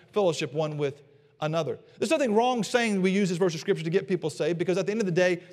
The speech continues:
a lot of people don't understand what salvation is in the first place. How many know that standing in a garage does not make you a car? Okay. Going to church does not make you a Christian. What makes you a Christian is a relationship, not a religion.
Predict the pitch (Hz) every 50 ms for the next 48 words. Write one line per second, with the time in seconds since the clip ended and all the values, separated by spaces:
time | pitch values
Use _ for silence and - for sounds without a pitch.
0 | - - _ - 170 170 185 202 214 202 - 220 185 165 185 180 185 190 - 185
1 | 190 185 175 - - 190 175 170 170 165 - 185 170 165 170 170 160 165 170 170
2 | 160 156 165 165 - 208 202 190 - - 131 107 - - - - - - _ _
3 | _ _ _ _ _ _ _ _ _ _ _ _ _ _ _ _ _ _ _ _
4 | - 196 247 294 302 277 262 233 180 160 - - 233 262 269 262 254 233 208 220
5 | 208 196 170 147 180 170 170 208 214 202 185 165 165 170 170 147 165 156 147 180
6 | 180 180 175 170 170 - - 180 170 151 - 185 170 156 135 120 101 - - _
7 | _ _ _ _ _ _ _ _ _ _ _ _ - - - - - - - -
8 | - - - - - 117 120 - - 117 - - - - - - - _ - -
9 | - - - _ - 139 139 214 262 262 247 220 202 156 - - 294 262 220 175
10 | 185 175 220 214 196 202 196 196 - 208 196 196 - 180 - - - 220 - -
11 | - - - - _ _ _ _ - - _ _ _ _ _ _ _ _ _ _
12 | - - 196 208 220 269 302 214 - 247 208 - - - 311 311 - - 233 220
13 | 226 208 208 175 202 196 190 175 175 180 170 180 185 220 269 311 254 - - 180
14 | 156 - 208 196 180 190 196 202 208 196 202 202 208 202 190 143 139 123 104